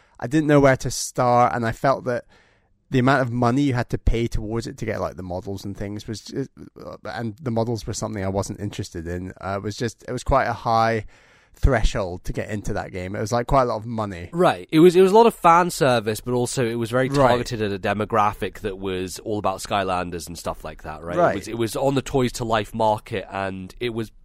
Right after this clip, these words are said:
Speaker 2: relatively successful at it, but it probably wasn't successful
Speaker 1: Exactly.
Speaker 2: enough because Disney closed it down and they shut down that studio, and poor Johnny Vignacchi lost his job. But, uh,
Speaker 1: Hmm.
Speaker 2: you know, that's, uh, it's another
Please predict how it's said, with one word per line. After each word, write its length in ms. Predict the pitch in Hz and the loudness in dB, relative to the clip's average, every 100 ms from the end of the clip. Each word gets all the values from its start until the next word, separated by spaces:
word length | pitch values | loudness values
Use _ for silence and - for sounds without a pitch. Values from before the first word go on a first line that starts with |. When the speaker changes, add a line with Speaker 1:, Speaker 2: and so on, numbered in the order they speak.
| - | -12
Speaker 2:
relatively 560 | 156 196 208 - 143 120 | 0 2 2 0 -4 -6
successful 680 | 117 - - 180 - 147 | -8 -6 -2 -2 -2 0
at 140 | 120 110 | 0 0
it, 180 | 101 | -4
but 160 | 101 110 | -6 -6
it 140 | 104 | -6
probably 260 | - 131 113 | -4 -2 -2
wasn't 380 | 107 113 101 101 | 0 -2 -2 -10
successful 380 | 110 123 113 110 | -4 -4 -2 -2
Speaker 1:
Exactly. 120 | 123 | 2
Speaker 2:
enough 140 | 190 135 | 4 2
because 320 | 127 131 113 | -2 -2 -4
Disney 360 | 107 101 92 104 | -4 -6 -4 -8
closed 280 | - 117 117 | -4 -4 -2
it 60 | |
down 180 | 123 160 | -2 -2
and 80 | 113 | -2
they 80 | 98 | -4
shut 180 | 101 92 | -6 -6
down 160 | 104 | -6
that 100 | 113 | -6
studio, 400 | 110 170 120 92 | -6 -4 -2 -2
and 180 | 90 87 | -4 -6
poor 220 | - 101 101 - - - | -8 -8 -10 -16 -20 -8
Johnny 220 | 101 104 | -4 -4
Vignacchi 360 | 107 127 123 120 | -2 -2 -2 -4
lost 160 | 123 | -6
his 100 | 139 | -6
job. 280 | 139 165 98 - | -2 -2 -2 -6
But, 220 | 92 - | -10 -6
uh, 300 | 95 95 95 | -4 -2 -4
Speaker 1:
Hmm. 40 | 98 | -6
Speaker 2:
you 80 | |
know, 160 | 101 82 | -8 -10
that's, 400 | 82 90 - - | -10 -12 -14 -14
uh, 240 | 92 90 90 - - - - - | -12 -12 -14 -18 -20 -20 -20 -20
it's 100 | - | -4
another 340 | 120 107 98 | -2 -2 -4